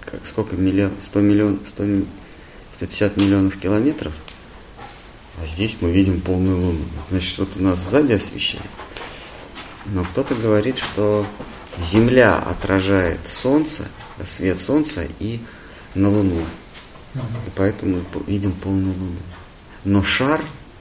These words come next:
Speaker 1: он не может отразить, э, равномерно. Он, он только кусочком. Ну, посветите на ш-, на шар, и
Speaker 2: Ну да,
Speaker 1: ос-,
Speaker 2: стоит во все стороны.
Speaker 1: освещённая часть будет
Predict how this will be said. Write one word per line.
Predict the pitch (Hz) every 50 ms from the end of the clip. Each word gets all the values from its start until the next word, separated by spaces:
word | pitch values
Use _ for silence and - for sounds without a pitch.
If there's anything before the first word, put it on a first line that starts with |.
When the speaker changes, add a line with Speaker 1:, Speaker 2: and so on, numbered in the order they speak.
| - - - - - - - - - - - -
Speaker 1:
он | 95 95 92 98
не | 98 104
может | 107 113 117 110 95 92 - - 92
отразить, | 85 - - 92 95 90 87 92 104 98 98 - - - - - - - - - - -
э, | 82 82 85 82 - - - - - - - - - - - - - - - - - - - -
равномерно. | - 98 92 87 92 95 95 98 98 90 85 85 85 85 85
Он, | 87 90 85 - - - -
он | 92 90
только | 92 110 98 - -
кусочком. | - - 104 101 - - 104 98 - - - - - - - - - - - - -
Ну, | 101 95
посветите | - 98 - - 117 113 - 113 - - 90
на | 87 90 90
ш-, | 87 - - - - - -
на | 98 95 95
шар, | 98 - - 143 156 156 151 - - - - - - - - -
и | -
Speaker 2:
Ну | - - - 139 131 120 117 - -
да, | - -
Speaker 1:
ос-, | -
Speaker 2:
стоит | 131 127 120 120 120
во | -
все | - -
стороны. | - - - - 98 98
Speaker 1:
освещённая | 92 - - 104 - - 135 131 120 120 113
часть | - - - 175 175 - - - - - - - - -
будет | 87 95 101 101 98